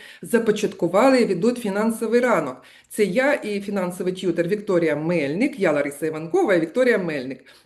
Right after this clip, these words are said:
<laughs> Вікторія Мельник — це мій наставник, протягом багатьох років я в неї навчаюся.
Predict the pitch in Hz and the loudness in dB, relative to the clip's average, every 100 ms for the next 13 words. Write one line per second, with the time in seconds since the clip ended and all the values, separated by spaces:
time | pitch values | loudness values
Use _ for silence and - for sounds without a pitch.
0 | 233 233 - 294 302 - - - 240 208 | -2 -2 2 2 2 -10 -12 -12 -12 -8
1 | 240 339 330 269 262 247 220 214 247 233 | 0 4 6 6 6 4 2 0 0 2
2 | 196 170 170 269 320 294 247 196 220 220 | 2 0 0 0 2 2 -2 -4 -6 -4
3 | 196 190 180 208 208 214 220 220 220 208 | -6 -6 -4 -4 -2 -4 -4 -6 -4 -2
4 | 170 170 196 165 165 175 160 151 147 143 | -2 2 2 2 2 2 0 -2 -6 -6
5 | - 226 311 349 - 311 302 | -2 2 4 4 4 0 -2